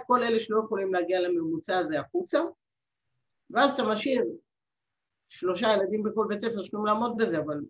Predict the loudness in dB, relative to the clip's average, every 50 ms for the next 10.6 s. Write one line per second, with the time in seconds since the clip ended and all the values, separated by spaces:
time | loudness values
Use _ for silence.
0 | -14 _ _ _ _ _ _ _ _ _ _ _ _ _ _ _ _ _ -4 -4
1 | -4 -2 -4 -4 -4 -4 -4 -4 -6 -6 -10 -14 _ _ _ _ _ _ _ _
2 | _ _ _ _ _ _ _ -4 0 2 2 4 4 2 2 2 2 0 0 0
3 | -2 -4 -2 -2 -2 -2 -2 -4 -4 -2 0 0 0 0 0 -2 -2 0 2 2
4 | 2 2 0 -2 -2 -4 -2 0 0 0 2 2 2 0 0 0 -2 -2 -2 -4
5 | -4 -4 -4 -4 -6 -6 -4 -4 -4 -4 -6 -2 -2 0 0 -2 -4 -10 _ _
6 | _ _ _ -2 0 2 2 2 2 2 4 2 2 0 0 -2 -2 -4 -8 -10
7 | _ _ _ _ _ _ _ _ _ -10 -8 -6 -4 -2 -4 -4 -4 -4 -6 -4
8 | -2 -2 0 0 2 2 2 2 0 0 -2 -6 -6 -4 -2 -2 0 0 0 0
9 | -2 -2 0 0 0 0 0 -2 -4 -6 -4 0 0 2 2 2 0 0 -2 -2
10 | -2 -4 -6 -10 -8 -6 -2 -2 -2 0 0